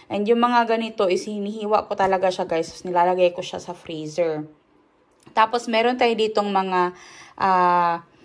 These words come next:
citrus fruits. Ito ba? Lumo pa ba lang jud di ay ni siya, oh. Oh, organic siya, guys. Lumo mo, unya. Galing siya ng Spain. Tapos, ayun,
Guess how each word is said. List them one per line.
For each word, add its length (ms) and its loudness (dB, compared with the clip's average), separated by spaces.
citrus 560 2
fruits. 560 0
Ito 320 0
ba? 400 2
Lumo 560 4
pa 160 4
ba 160 6
lang 480 -2
jud 160 -4
di 160 2
ay 160 4
ni 80 0
siya, 400 2
oh. 320 4
Oh, 400 -4
organic 640 4
siya, 240 2
guys. 320 2
Lumo 400 2
mo, 180 -2
unya. 480 -2
Galing 400 2
siya 240 2
ng 160 0
Spain. 640 -2
Tapos, 800 -2
ayun, 400 -4